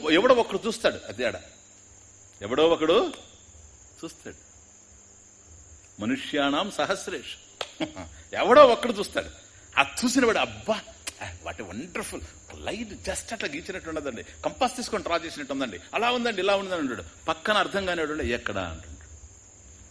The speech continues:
అదిగో, అది శాఖాచంద్ర న్యాయం. ఎక్కడ? అదిగో. ఎక్కడ? అదిగో. అంతకన్నా వాడు ఏం చేయలేడు. వాడు చూడలేడు అని మనం చెప్పడం లేదు. Very important this is.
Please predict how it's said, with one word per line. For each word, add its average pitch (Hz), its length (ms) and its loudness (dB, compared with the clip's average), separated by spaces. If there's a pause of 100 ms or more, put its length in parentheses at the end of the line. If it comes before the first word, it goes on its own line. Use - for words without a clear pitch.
అదిగో, 165 600 -2 (220)
అది 165 160 -10
శాఖాచంద్ర 131 480 -2
న్యాయం. 95 220 -2 (400)
ఎక్కడ? 233 420 6 (160)
అదిగో. 233 680 0 (420)
ఎక్కడ? 247 240 -2 (180)
అదిగో. 302 440 6
అంతకన్నా 269 400 8
వాడు 247 140 10
ఏం 226 100 8
చేయలేడు. 151 480 2 (1600)
వాడు 92 280 -4
చూడలేడు 123 600 2
అని 110 100 2
మనం 101 180 2
చెప్పడం 92 420 -4
లేదు. 73 180 -6
Very 82 180 -2
important 76 400 -6
this 71 180 -14
is. - 300 -16